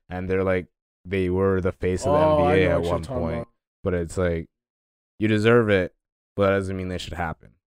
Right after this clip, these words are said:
Speaker 1: all the time
Speaker 2: I
Speaker 1: in
Speaker 2: don't know
Speaker 1: this
Speaker 2: why
Speaker 1: case.
Speaker 2: that old ass nigga Jerry West is still a
Speaker 1: <laughs> I mean, it's just iconic.
Speaker 2: He wasn't
Speaker 1: Like,
Speaker 2: even that great.
Speaker 1: I don't,
Speaker 2: Like,
Speaker 1: yeah.
Speaker 2: he was decent, but, like, you wouldn't see him in anyone's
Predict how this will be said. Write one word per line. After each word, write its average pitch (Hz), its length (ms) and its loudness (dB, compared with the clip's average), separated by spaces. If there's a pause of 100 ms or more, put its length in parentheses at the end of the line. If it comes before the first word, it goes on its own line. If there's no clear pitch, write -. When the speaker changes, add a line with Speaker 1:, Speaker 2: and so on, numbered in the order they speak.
Speaker 1:
all 82 180 -10
the 69 100 -16
time 62 240 -18 (260)
Speaker 2:
I 117 60 -8
Speaker 1:
in 131 80 -6
Speaker 2:
don't - 40 -6
know 123 60 -4
Speaker 1:
this 120 120 -6
Speaker 2:
why 117 100 -8
Speaker 1:
case. 117 80 -8
Speaker 2:
that 113 180 -8
old 113 220 -10
ass 110 180 -10
nigga 110 260 -10
Jerry 107 280 -10
West 113 320 -10
is 107 80 -18
still 104 320 -14 (340)
a 131 160 -2 (240)
Speaker 1:
<laughs> - 240 -20
I 110 80 -4
mean, 120 220 -2
it's 123 100 -2
just 123 160 -2
iconic. 104 600 -4
Speaker 2:
He 151 80 -4
wasn't 202 240 2
Speaker 1:
Like, 226 40 0
Speaker 2:
even 196 200 -2
that 160 200 -2
great. 127 400 -4 (880)
Speaker 1:
I 92 140 -4
don't, 87 320 -8 (100)
Speaker 2:
Like, 156 200 -2
Speaker 1:
yeah. 156 40 -6
Speaker 2:
he 185 60 -2
was 151 180 -2
decent, 135 580 -6
but, 117 120 -8
like, 117 340 -8
you 139 240 -6
wouldn't 175 200 -4
see 156 220 -4
him 151 120 -2
in 131 120 -6
anyone's 120 600 -8